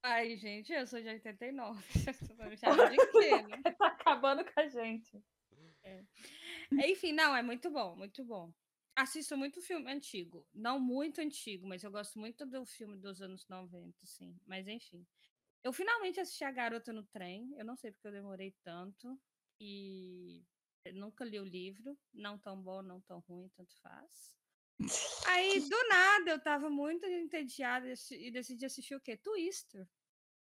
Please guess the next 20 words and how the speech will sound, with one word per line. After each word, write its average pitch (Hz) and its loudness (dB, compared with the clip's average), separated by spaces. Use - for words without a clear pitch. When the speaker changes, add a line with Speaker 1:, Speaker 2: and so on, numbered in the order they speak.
Speaker 2:
Ah, 294 6
Speaker 1:
Quem 370 4
Speaker 2:
eu 415 4
Speaker 1:
nunca 349 8
Speaker 2:
gosto. 214 6
Speaker 1:
assistiu 254 -4
Twitter? 226 -6
Speaker 2:
Ai, 254 2
tão 349 -4
Speaker 1:
Twitter. 311 4
Speaker 2:
bom. 262 0
Speaker 1:
<laughs> - -20
Twister. 254 10
Speaker 2:
Twitter. 285 8
<laughs> 285 2
Twitter 277 6
eu 262 8
vejo 277 6
toda 285 6
hora. 220 8